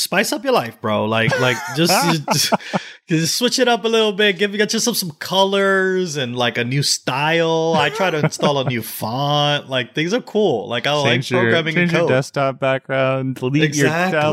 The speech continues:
Speaker 2: downloads folder. I don't know.
Speaker 1: Yeah, no,
Speaker 2: You know.
Speaker 1: it's just like doing a, your regular spring cleanup. You know,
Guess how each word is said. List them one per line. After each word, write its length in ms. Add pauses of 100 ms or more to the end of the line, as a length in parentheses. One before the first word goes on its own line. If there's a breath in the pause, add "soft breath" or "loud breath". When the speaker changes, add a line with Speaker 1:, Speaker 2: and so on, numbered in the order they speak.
Speaker 2:
downloads 340
folder. 640
I 220
don't 260
know. 280 (220)
Speaker 1:
Yeah, 360
no, 100
Speaker 2:
You 120
know. 160
Speaker 1:
it's 180
just 200
like 220
doing 260
a, 140
your 180
regular 380
spring 400
cleanup. 540
You 80
know, 100